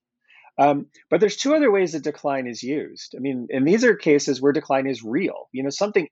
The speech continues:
is actually happening and it is bad and society is getting worse.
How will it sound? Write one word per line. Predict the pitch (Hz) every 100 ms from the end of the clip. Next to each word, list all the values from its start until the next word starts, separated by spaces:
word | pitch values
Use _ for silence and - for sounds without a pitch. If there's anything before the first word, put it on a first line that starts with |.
| 175
is | 202 -
actually | 143 - 143 127
happening | 131 139 - 104 104
and | 139
it | 156
is | 208 -
bad | 107 85 - _ _ _ _
and | 117 127
society | 139 156 147 139 -
is | 170 185 123
getting | 123 127 123 110
worse. | 160 - - -